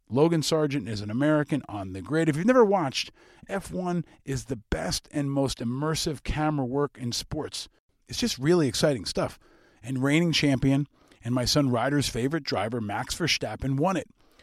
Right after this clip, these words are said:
Checo Perez took two, Red Bull going one and two. And what a race for Fernando Alonso, who finished a surprising third. It looks like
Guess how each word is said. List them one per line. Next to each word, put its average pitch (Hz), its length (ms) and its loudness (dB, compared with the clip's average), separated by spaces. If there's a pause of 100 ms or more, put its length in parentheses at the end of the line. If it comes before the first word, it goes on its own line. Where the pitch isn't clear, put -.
(240)
Checo 123 320 0
Perez 156 480 2
took - 280 -10
two, 165 280 4
Red 123 240 -4
Bull 139 200 4
going 110 320 -2
one 117 120 -2
and 110 120 -6
two. 170 280 4 (680)
And 120 100 -2
what 226 140 6
a 202 40 6
race 190 220 4
for 156 140 -2
Fernando 180 500 2
Alonso, 170 540 0 (340)
who 151 80 -6
finished 185 340 -2
a 160 60 2
surprising 139 580 -2
third. 202 520 2 (640)
It 143 80 -6
looks 190 320 -2
like 170 240 2